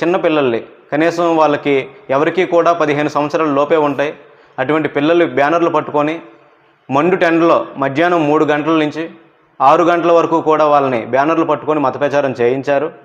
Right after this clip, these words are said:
వాళ్ళకి చిన్నపిల్లలు కనుక వాళ్ళకేమీ తెలియదు కనుక బ్యానర్లు తీసుకొని నిప్పి పెట్టడం జరిగింది. మీ పరిధిలో ఎక్కడైనా సరే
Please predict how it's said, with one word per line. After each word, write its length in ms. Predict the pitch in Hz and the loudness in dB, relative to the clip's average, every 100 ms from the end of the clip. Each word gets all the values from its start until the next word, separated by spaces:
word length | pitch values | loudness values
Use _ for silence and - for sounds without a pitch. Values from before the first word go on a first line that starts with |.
| - _ _ _ _ - | -20 _ _ _ _ -4
వాళ్ళకి 340 | 135 156 147 135 | 0 0 0 -2
చిన్నపిల్లలు 420 | 151 160 175 170 165 | 0 0 2 2 2
కనుక 160 | 160 170 165 | 2 0 2
వాళ్ళకేమీ 380 | 156 139 151 156 139 | 0 0 0 0 0
తెలియదు 280 | 151 160 151 | 0 0 0
కనుక 180 | 143 156 139 | 0 -2 0
బ్యానర్లు 320 | 139 156 156 - | 0 0 0 -2
తీసుకొని 340 | 139 - 147 151 139 | -4 -2 -4 -2 -6
నిప్పి 180 | 135 147 | -4 -2
పెట్టడం 280 | 151 143 135 123 | -2 0 0 0
జరిగింది. 380 | 127 131 131 - - - - - _ _ - | 0 -4 -6 -12 -20 -20 -20 -20 _ _ -2
మీ 80 | 160 170 | 0 2
పరిధిలో 320 | 151 165 180 156 | 2 4 4 2
ఎక్కడైనా 320 | 139 170 175 170 | 2 0 0 0
సరే 160 | 170 | 0